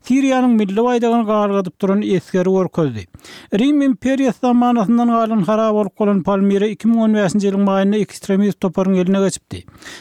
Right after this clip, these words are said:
Siriýanyň Adam hukuklary Obserwatoriýasy öten akşam Palmiranyň içinde söwgeş bolanlygyny habar berdi we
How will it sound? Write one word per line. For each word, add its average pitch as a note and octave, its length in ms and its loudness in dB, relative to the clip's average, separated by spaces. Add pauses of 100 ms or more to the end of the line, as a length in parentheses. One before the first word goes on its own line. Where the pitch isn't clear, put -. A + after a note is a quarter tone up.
(140)
Siriýanyň C4+ 400 0 (140)
Adam A#3+ 240 0 (100)
hukuklary B3 460 0
Obserwatoriýasy A3+ 840 0
öten A3 240 0
akşam G#3 320 0
Palmiranyň G#3 560 0
içinde G#3 300 0
söwgeş G#3 340 -2
bolanlygyny G3+ 400 0
habar G3 320 0
berdi A3 240 0
we G#3+ 180 0